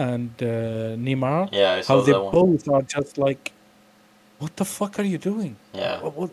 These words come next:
Speaker 1: what are you doing?"
Speaker 2: It's so weird. Like, they could have just, because as I said, they knew which players were in the Argentine squad. They knew those players were probably gonna play the game.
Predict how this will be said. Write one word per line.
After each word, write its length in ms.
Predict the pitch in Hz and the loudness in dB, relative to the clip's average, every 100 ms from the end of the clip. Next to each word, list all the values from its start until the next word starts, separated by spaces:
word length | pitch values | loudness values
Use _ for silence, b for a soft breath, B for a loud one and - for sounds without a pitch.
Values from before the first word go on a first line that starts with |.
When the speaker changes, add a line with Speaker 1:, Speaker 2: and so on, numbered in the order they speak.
| - | -6
Speaker 1:
what 200 | 185 214 | -4 -2
are 100 | 220 | -2
you 120 | 208 | -2
doing?" 360 | 165 240 131 104 B B _ | -2 -2 -2 -6 B B _
Speaker 2:
It's 240 | 120 120 | -6 -4
so 180 | - 147 | 2 2
weird. 360 | 139 120 123 98 | 4 6 6 6
Like, 340 | 104 104 113 | 4 4 0
they 120 | 120 120 | 0 2
could 240 | 131 156 | 2 0
have 120 | 151 | 0
just, 360 | 110 104 - - - - _ | 2 0 0 -8 -20 -20 _
because 320 | 120 110 117 113 | -2 2 2 2
as 200 | 117 110 | 0 -2
I 40 | |
said, 260 | 107 120 101 | 4 4 6
they 160 | 104 | 2
knew 640 | 120 113 117 143 107 - - | 2 0 0 0 0 -6 -8
which 340 | 104 104 - | -4 -4 -6
players 380 | - 110 101 90 | -4 0 0 -2
were 100 | 98 | -2
in 80 | 101 | 0
the 80 | 95 | 4
Argentine 560 | 95 95 92 90 90 92 | 4 4 0 -8 -6 -6
squad. 340 | - 98 - - - | -4 -2 -2 -4 -10
They 200 | 104 101 | -2 -2
knew 320 | 107 110 120 | 0 0 0
those 220 | 104 95 90 | 0 -2 2
players 340 | 101 95 90 | 4 4 2
were 160 | 98 95 | -2 0
probably 480 | - 101 92 95 95 | 4 2 2 -4 -4
gonna 200 | 92 95 98 | -4 -2 0
play 120 | 95 | 0
the 120 | 90 | 0
game. 260 | 98 98 | -2 -2